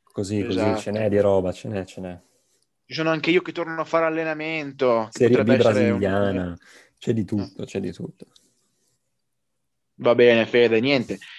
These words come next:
Speaker 2: Che le infrazioni di passo siano sempre con voi, anche se in Italia tendono più a fischiarle che in N B A, quindi ora più
Speaker 1: Ma
Speaker 2: che mai
Speaker 1: perché,
Speaker 2: che le infrazioni di
Speaker 1: perché
Speaker 2: passo
Speaker 1: in N B A hanno più passo zero di noi.
Speaker 2: Ah, ok,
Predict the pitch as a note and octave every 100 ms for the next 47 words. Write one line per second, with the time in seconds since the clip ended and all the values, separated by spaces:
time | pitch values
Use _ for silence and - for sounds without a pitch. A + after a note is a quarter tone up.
0 | - - D3 D3 _ - D#3 F3 F3+ E3+
1 | E3 F3+ F3+ D#3+ D3+ D3 F3+ D#3+ D#3 E3+
2 | F3+ G3+ G3+ D3 D3 - C#3 C#3 D#3+ D#3
3 | C#3+ C3+ C3+ C3+ C3 C#3+ C#3 A#2+ - C3+
4 | B2 B2 - A#2+ A#2+ A#2+ B2 B2 A#2+ C#3+
5 | - - - _ B2 A#2 A2+ - _ D#3+
6 | D#3 C#3+ C#3 A2+ C3+ A#2+ A2+ A#2 A#2+ B2
7 | A#2+ B2 - B2 A2 A2+ A#2 A#2 A#2 A#2+
8 | A#2+ A#2+ C3 A#2 G#2+ G#2 G2+ G2 - A#2+
9 | A#2 - A2+ F#2 G2+ G2 F#2 F2+ F2 F2
10 | _ _ _ _ _ _ _ _ _ _
11 | _ _ _ - F3 F3+ E3+ E3 D3 B2+
12 | A#2